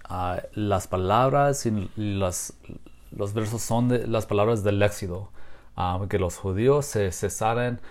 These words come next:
del Egipto, de, del esclavo de los egipcios, y luego se salen a la, la, la tierra, la tierra prometida por Dios, ¿no? Pero lo que es muy interesante aquí es, am,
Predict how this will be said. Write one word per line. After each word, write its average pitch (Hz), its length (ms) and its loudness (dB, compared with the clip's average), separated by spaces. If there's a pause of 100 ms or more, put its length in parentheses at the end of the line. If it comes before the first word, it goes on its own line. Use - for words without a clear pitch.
(260)
del 95 380 0
Egipto, 131 360 2
de, 95 880 0
del 101 460 -4
esclavo 120 640 2
de 117 80 4
los 107 160 0
egipcios, 135 580 2
y 107 140 0
luego 104 300 6
se 95 140 -8
salen 104 300 -4
a 104 100 0
la, 95 400 2
la, 95 340 -8 (260)
la - 180 0
tierra, 107 360 2 (200)
la 98 160 -4
tierra 107 380 0 (100)
prometida 98 680 -2
por 104 160 -8
Dios, 101 300 -6
¿no? 139 240 -4 (420)
Pero 113 360 12 (1400)
lo 117 140 0
que 120 100 0
es 107 60 2
muy 131 160 6
interesante 101 840 0
aquí 117 760 0
es, 98 380 0 (420)
am, 90 480 0